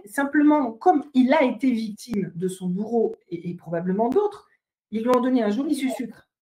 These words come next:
là, qui est énorme, hein, qui s'appelle, euh, la France, qu'ils ont utilisé. Donc, comme je le dis aussi, nous sommes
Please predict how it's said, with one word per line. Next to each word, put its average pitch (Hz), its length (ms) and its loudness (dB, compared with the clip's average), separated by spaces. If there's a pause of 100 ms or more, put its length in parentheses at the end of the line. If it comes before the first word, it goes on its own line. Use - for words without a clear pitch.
là, 180 160 -6
qui - 140 -16
est 202 80 -4
énorme, 240 340 2
hein, 226 60 -4
qui - 120 -14
s'appelle, 185 380 -4
euh, 160 160 -2
la 165 120 -4
France, 415 460 -8
qu'ils 190 180 -6
ont 190 100 -4
utilisé. 202 420 -4 (540)
Donc, 220 260 -4
comme 262 180 4
je 254 100 0
le 240 80 -4
dis 240 140 -6
aussi, 240 380 -6
nous 214 100 -2
sommes 202 360 -6